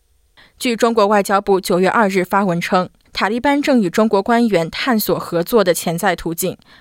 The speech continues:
发展阿中友好关系。阿富汗维吾尔人对此表示担忧。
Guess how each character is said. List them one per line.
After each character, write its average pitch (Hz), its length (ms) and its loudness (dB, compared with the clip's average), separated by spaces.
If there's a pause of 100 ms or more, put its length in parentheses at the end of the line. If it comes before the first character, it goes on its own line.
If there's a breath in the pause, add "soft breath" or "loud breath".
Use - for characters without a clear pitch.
发 208 200 -2
展 185 200 -2
阿 196 160 0
中 202 220 0
友 226 140 0
好 190 200 0
关 175 200 0
系。 - 280 -6 (200 soft breath)
阿 202 100 -2
富 214 140 -6
汗 208 240 -2
维 185 120 4
吾 214 100 2
尔 185 220 2
人 151 160 -2
对 185 160 0
此 - 160 -6
表 165 180 -2
示 - 140 -4
担 175 240 -2
忧。 175 240 0